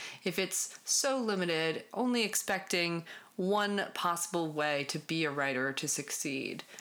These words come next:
it could be something that works very well for some writers or for that one particular writer who's giving the advice. But it doesn't mean that it actually leads to more creativity for others.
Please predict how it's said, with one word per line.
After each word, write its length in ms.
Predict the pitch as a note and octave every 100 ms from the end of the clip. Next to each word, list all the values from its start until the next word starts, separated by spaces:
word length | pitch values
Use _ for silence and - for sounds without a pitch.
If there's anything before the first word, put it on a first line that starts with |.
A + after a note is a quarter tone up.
| - - - -
it 160 | A#3 A3+
could 480 | - C#4+ C4 F#3+
be 140 | G#3+ G#3+
something 320 | - G3 F#3+
that 160 | F3+ B2+
works 320 | G3 G3+ F#3+
very 320 | G3+ A3 A3+
well 420 | F#3+ B3 E3+ -
for 220 | - -
some 360 | E3 - E3 F3
writers 400 | D3+ C3+ F2 D3
or 80 | D3+
for 140 | - D#3
that 220 | D3+ B2
one 220 | D#3 D#3
particular 500 | D#3+ F#3 F3 F3 D#3+
writer 360 | D3+ C#3+ D3 D3
who's 160 | D#3
giving 320 | - D#3 D3+
the 140 | D3 C3+
advice. 500 | B2 A2 B2+ - - - _ _ _ _ _ - -
But 140 | G3+ F#3+
it 160 | F#3+
doesn't 300 | G3+ F#3+ G3
mean 160 | E3+ F3
that 100 | D#3
it 120 | D3
actually 400 | D3 D#3 - E3
leads 260 | D#3+ D#3 D3+
to 60 | E3
more 220 | D#3 D3+
creativity 680 | - D#3 D3 D3 D3 -
for 240 | C#3 C#3+ -
others. 540 | C#3+ - - - -